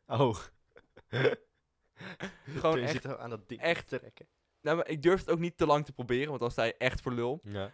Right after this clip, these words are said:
Speaker 2: Maar daardoor kreeg ik dit, ik kreeg de microfoon niet uit de houder en daardoor was ik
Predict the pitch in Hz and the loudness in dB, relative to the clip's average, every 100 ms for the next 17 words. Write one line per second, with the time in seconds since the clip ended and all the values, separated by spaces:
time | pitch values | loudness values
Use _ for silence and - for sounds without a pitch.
0 | - 131 151 165 156 156 151 139 - 135 | -2 2 4 4 2 -2 -6 -8 -16 -10
1 | 156 143 - 139 - 135 135 160 160 139 | -10 -6 -4 -4 -4 -6 -4 -4 -2 -2
2 | 127 113 123 127 139 131 139 139 | 0 -2 -2 -2 0 0 -2 -6